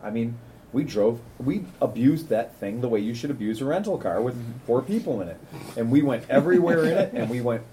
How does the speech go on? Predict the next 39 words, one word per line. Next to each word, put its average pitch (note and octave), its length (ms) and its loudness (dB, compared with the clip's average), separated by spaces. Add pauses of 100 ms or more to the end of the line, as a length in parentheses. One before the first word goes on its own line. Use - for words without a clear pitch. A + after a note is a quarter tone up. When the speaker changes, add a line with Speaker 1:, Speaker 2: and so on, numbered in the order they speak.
Speaker 1:
you A2+ 100 -10
know, F#2 140 -4 (340)
over B2+ 260 0
hill, E3+ 240 4
over A#2+ 180 4
dale, D3 280 4
over A#2 220 2
curb, D3+ 320 2
over, A2 300 0 (180)
you A#2 60 -10
know, G#2 140 -6
parking C3+ 380 -6
bollard. C#3 360 0
We, C3+ 160 -4 (400)
we F3 160 2
drove D3+ 300 6
the C3 60 -2
car A2 220 0
the A2+ 60 4
way A2+ 100 6
the A2+ 100 0
car's A2 220 0
meant A2 160 -4
to G#2 40 -14
be G#2 100 -4
driven A#2 500 0
in B2 100 -6
an A2+ 140 -8
urban A#2+ 240 0
environment, A#2+ 580 0 (400)
and B2 140 2
it C3 100 -2
was C3 180 0
fantastic. A#2 880 -6 (160)
There G#2+ 120 -6
was G2 180 -8 (200)
plenty A#2+ 280 -4
of G2+ 120 -6
room. E3 400 2